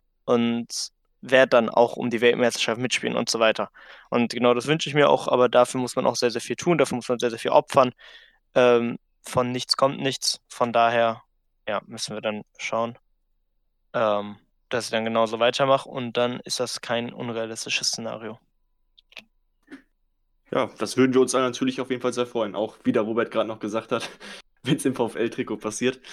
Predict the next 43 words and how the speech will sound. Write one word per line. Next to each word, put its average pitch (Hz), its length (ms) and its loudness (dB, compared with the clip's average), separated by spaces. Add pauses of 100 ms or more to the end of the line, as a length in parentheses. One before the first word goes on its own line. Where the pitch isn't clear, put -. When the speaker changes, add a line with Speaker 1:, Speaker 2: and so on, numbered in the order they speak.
(440)
Speaker 2:
Vielleicht 135 280 4
Speaker 1:
<laughs> - 20 6
Speaker 2:
abschließend 170 600 2
noch, 170 220 -2 (460)
um, 135 180 0
um 135 180 -2
den 127 140 0
Bogen 139 200 0
zum 123 160 -8
V 123 120 0
F 120 80 -6
L, 147 220 0
zum, 120 260 -6
zum 123 120 -8
Lizenzspielerkader 107 640 -4
nochmal 107 220 -6
zu 117 100 -14
schlagen. 123 400 -4 (360)
Ihr 113 80 -2
habt - 100 -8
jetzt 107 140 -10
beide 120 180 2
schon 120 160 -4
mehrfach 123 320 -4
betont, 135 500 -2 (420)
die - 120 -6
absolute 123 360 -4
Maschine, 131 520 -2 (640)
gerade 110 200 0
in 120 60 -2
der 110 120 0
V 120 100 -2
F 117 140 -4
L, - 200 0
V 117 200 -4
B 117 100 0
L 113 80 -2
im 117 80 -4
neunziger 135 320 -2
Modus, 135 360 -2
beziehungsweise 107 580 -4
im 120 100 -12
Foot-Modus, 107 500 -6